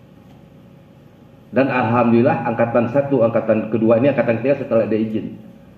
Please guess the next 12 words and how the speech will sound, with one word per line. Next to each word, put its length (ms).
Ada 240
dua 320
angkatan 480
itu 320
bukan 320
di 80
sini. 260
Nah, 160
kita 160
berikan 380
ijazah 420
khusus. 320